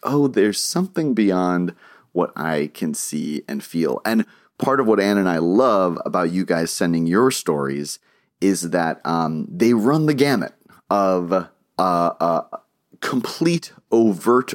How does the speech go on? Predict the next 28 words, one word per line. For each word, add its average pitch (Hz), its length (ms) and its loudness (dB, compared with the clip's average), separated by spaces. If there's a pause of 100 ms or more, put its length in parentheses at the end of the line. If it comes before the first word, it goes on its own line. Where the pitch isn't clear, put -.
(100)
frightening, 113 640 0
haunted 98 720 0
dolls 113 440 2
that 92 140 -2
we 85 120 -6
see 82 240 -4
moving 107 500 2 (360)
to 104 260 4
one 120 360 2
time 123 300 2
I 90 100 0
felt 101 280 0
a 101 40 -2
strange 92 400 0
way 90 220 4
and 87 100 0
it 78 60 -2
made 85 260 0
me 85 80 -2
feel 80 280 -2
weird. 65 360 -4
<laughs> - 60 -10 (1600)
And, - 240 -2 (420)
and 170 300 0 (260)
I - 140 0
wanna 82 240 0
tell 82 240 -4
you 87 420 0